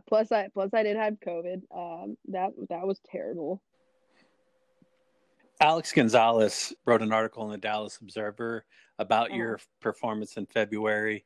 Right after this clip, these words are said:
Speaker 2: and he wrote about when you sang the emotional lyrics with your eyes closed, and when you opened them, you saw the audience, some two hundred people with their eyes closed. Some were even
Speaker 1: Oh.
Speaker 2: holding hands. How did that make you feel?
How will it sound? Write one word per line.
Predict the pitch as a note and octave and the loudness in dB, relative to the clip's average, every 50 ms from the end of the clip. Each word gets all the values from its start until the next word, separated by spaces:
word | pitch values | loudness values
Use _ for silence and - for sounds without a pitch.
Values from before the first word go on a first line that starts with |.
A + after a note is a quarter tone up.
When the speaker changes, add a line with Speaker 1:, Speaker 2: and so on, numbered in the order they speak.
| _ _ _ _ _ _ _ _ _ _ _ - | _ _ _ _ _ _ _ _ _ _ _ -4
Speaker 2:
and | A#2 A2+ A2 A2 G#2+ G#2+ G#2 G#2 G#2 G#2+ G#2+ - _ _ | -2 -2 0 -2 -2 -4 -4 -6 -6 -8 -10 -12 _ _
he | - - C3 | -10 -8 -6
wrote | A#2 C3 C3 B2 A#2+ | -2 0 0 -2 -2
about | A2 - B2 A#2+ A#2+ A#2 A#2 A#2+ - - _ _ _ _ _ _ _ _ _ _ _ _ _ _ _ | 0 2 4 6 6 4 4 2 -2 -8 _ _ _ _ _ _ _ _ _ _ _ _ _ _ _
when | C#3 B2+ C3 B2+ B2+ | -4 -2 0 2 2
you | B2 B2 | 0 0
sang | A#2+ - - - C#3+ C#3+ D3+ D#3 C#3+ B2 | -4 -6 -4 -2 0 0 0 0 -2 -4
the | A#2 A2+ | -4 -4
emotional | A2 A2 A2 A2 A2 - - B2 A2+ G#2+ G#2+ | -4 -4 -4 -4 -6 -8 -6 -6 -6 -4 -2
lyrics | A2 A2 A2+ A2 A2 G#2+ G#2 - - - - _ _ _ _ _ _ _ | 0 0 0 0 0 -2 -4 -8 -18 -20 -20 _ _ _ _ _ _ _
with | C3 A#2 - | -2 -2 0
your | A2+ G#2+ | 0 2
eyes | A2 A2+ A2+ A2 - | 4 4 4 2 -2
closed, | _ - - A#2+ A2+ A2 A2 A2 A2 G#2+ - - _ _ _ _ _ _ _ _ _ _ _ - | _ -4 -2 -2 0 0 -2 -4 -6 -10 -14 -20 _ _ _ _ _ _ _ _ _ _ _ -12
and | - A2+ A2+ | -8 -6 -4
when | A2+ A2+ | -4 -2
you | A2+ A2+ A2+ A2+ | -2 0 2 2
opened | A#2 A#2 - A#2+ G#2+ G#2+ A2+ | 0 0 -2 -6 -6 -4 -4
them, | G#2+ G#2+ G#2+ G#2+ G#2+ G#2+ - _ | -6 -6 -6 -6 -8 -8 -10 _
you | - B2 A2+ | -4 -4 -4
saw | A2 - - A#2+ A2+ | -2 2 2 2 2
the | A2 A2+ A2 | 4 2 2
audience, | A2+ A2+ A2 A2+ A2+ A2+ A2 G#2+ G#2 G#2+ - | 4 4 2 2 0 -2 -4 -6 -8 -10 -12
some | - - G#2+ G#2 | -12 -10 -10 -10
two | - - - A#2+ | -10 -6 -4 -4
hundred | A2 A2 A2 F#2+ _ | -2 -4 -6 -8 _
people | - A2+ A2+ A2+ - G#2+ | -6 -6 -6 -4 -4 -6
with | G2+ G#2+ G#2+ - | -4 -4 -6 -4
their | - G#2+ G#2 | -2 0 2
eyes | G#2 G#2+ G#2+ G#2 - | 4 4 4 2 -2
closed. | - - _ A#2 A2 G#2+ G#2 G#2 G#2 G#2+ - _ _ _ _ _ _ _ _ _ _ _ | -10 -8 _ -2 -2 0 -2 -2 -6 -8 -12 _ _ _ _ _ _ _ _ _ _ _
Some | - - - B2 B2 | -6 2 4 4 6
were | B2 | 4
even | A#2+ A#2+ A#2 | 4 2 2
Speaker 1:
Oh. | - | 0
Speaker 2:
holding | - A#2 A2+ A2 G#2+ A2 G#2+ | 2 4 4 4 4 0 -4
hands. | - A2+ G#2+ A2 A2+ G#2 G2 F#2 | -4 -4 -4 -4 -4 -6 -8 -4
How | - - A2 | 0 0 0
did | A2 G#2+ | 2 2
that | A#2 A2+ | 2 0
make | A2+ G#2+ G2+ - - | 0 -2 -4 -4 -8
you | G#2 | -8
feel? | - - A2+ G#2 G#2 G2+ G2 - | -6 -2 -2 -2 -2 -2 -4 -8